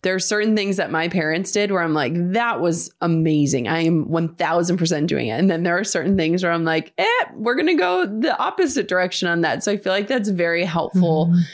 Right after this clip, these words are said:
Speaker 1: And I think too, again, it requires the listener to be introspective and to spend a little bit of time with themselves and their own experiences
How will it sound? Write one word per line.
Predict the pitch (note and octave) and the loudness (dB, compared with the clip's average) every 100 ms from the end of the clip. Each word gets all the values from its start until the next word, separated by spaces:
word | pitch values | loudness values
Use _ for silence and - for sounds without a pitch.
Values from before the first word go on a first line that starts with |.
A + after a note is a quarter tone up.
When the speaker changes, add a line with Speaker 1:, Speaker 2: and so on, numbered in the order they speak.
| - - | -10 -12
Speaker 1:
And | G3 G3 | -4 -2
I | |
think | G3+ G#3+ G#3 | -2 -2 -2
too, | - F#3+ | 0 2
again, | E3+ G#3 G3 | 2 0 0
it | F3 | 0
requires | E3 F3 - B3 D4 D4+ A#3 F3+ F#3 F#3 - - | 0 -2 -2 -2 0 0 0 0 0 0 -4 -6
the | F#3 | -2
listener | F#3 B3 F4 - G3+ F3+ D#3+ D#3+ - | 0 2 0 0 0 0 0 -2 -2
to | G#3 | -2
be | F3+ D#3+ | 0 0
introspective | F3+ A3 A3 - - F3+ F#3 F3 D3+ | 0 0 0 -2 -4 -6 -4 0 0
and | D#3 | 2
to | E3 | 0
spend | F3 - E3 F3+ | -2 -4 -2 0
a | |
little | D#3+ E3 | 0 0
bit | D#3+ D#3+ | 0 -2
of | E3+ | -2
time | F#3 D#3+ D3+ | -2 0 0
with | D3 | 0
themselves | C#3 E3 - E3 E3 | 0 -2 0 -2 0
and | F3+ D#3 | 0 0
their | - | 0
own | - E3 | 0 0
experiences | E3 - - D3+ D3+ D#3+ - D3 D3 D#3+ - | -2 -4 -2 0 0 0 0 2 2 0 -2